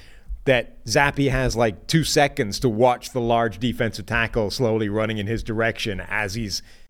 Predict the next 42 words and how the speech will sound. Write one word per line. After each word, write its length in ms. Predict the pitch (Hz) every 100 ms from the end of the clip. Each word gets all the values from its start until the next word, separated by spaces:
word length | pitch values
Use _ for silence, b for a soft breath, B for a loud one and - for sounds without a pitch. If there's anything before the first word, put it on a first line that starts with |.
| -
trying 180 | 131
to 40 | 107
find 300 | - 113 104
somewhere 260 | 120 107
to 80 | 104
go 140 | 98 104
with 120 | 92
the 60 |
ball, 400 | 85 120 104 80 b b b -
and 160 | 120 120
ends 260 | 120 117 113
up 300 | 107 - -
holding 300 | 104 120 113
onto 260 | 110 107 98
it 100 | 92
so 160 | 107
long 360 | 101 101 92 92
that 180 | 98 90
what 240 | 101 92
was 200 | 92 87
just 240 | - 87 82
a 20 |
bad 340 | 78 101 95
play 240 | - 101 87
turns 280 | 104 87
into 160 | - 87
a 40 | 82 - -
catastrophe. 800 | 101 101 113 101 - 87 87 - B B -
But 80 | 160
you're 60 |
like, 180 | 160 143
"That's 240 | 160 143
the 80 | -
Patriots 520 | 117 113 98 107 95
this 180 | - 95
season. 440 | 104 95 87 87 85
That's 240 | 107 101
Bailey 300 | 101 95 92
Zappe. 500 | 82 82 82 82 76 b b - -
Like, 200 | 87 78 - - _ _ - -
standard 520 | 123 - 151 143 135 -
fare. 460 | 123 101 98 90